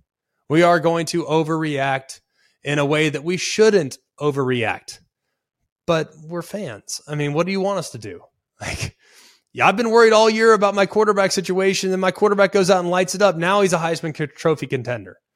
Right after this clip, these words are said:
even though that might not necessarily be the case, right? <laughs> So I, I just caution everybody, let's enjoy this weekend. Let's celebrate this weekend, but let's not get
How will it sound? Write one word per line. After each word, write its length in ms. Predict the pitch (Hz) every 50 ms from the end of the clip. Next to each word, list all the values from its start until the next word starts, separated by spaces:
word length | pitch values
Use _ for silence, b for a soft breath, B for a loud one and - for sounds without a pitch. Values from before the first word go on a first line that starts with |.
| _ _ _ -
even 160 | 156 175 185
though 80 | 185 185
that 120 | 190 175
might 120 | 170 175 170
not 160 | 170 165 160
necessarily 400 | 160 143 - - 147 151 143 139
be 80 | 135 127
the 80 | 120
case, 340 | 120 - 123 101 - - -
right? 280 | 147 147 160 180 175 170
<laughs> 0 |
So 480 | - - - 226 196 185 202 - B B B B 180 165 143 -
I, 160 | 180 185 185
I 140 | 165 180 185
just 260 | 165 208 233 - -
caution 380 | - 220 220 247 226 - 240
everybody, 420 | 233 226 220 202 208 202 208 208 202 B B B B
let's 160 | 160 160 -
enjoy 480 | 185 165 139 127 131 139 170 180 196 190
this 200 | 190 175 - -
weekend. 480 | 185 185 180 180 180 175 170 165 143
Let's 200 | 143 135 - -
celebrate 600 | - - - 196 190 196 190 170 175 180 180 160
this 200 | - 170 - -
weekend, 460 | 180 180 175 - - 175 165 160 156
but 140 | 143 147 139
let's 200 | 160 185 - -
not 300 | 233 226 226 226 214 _
get 220 | - 220 214 202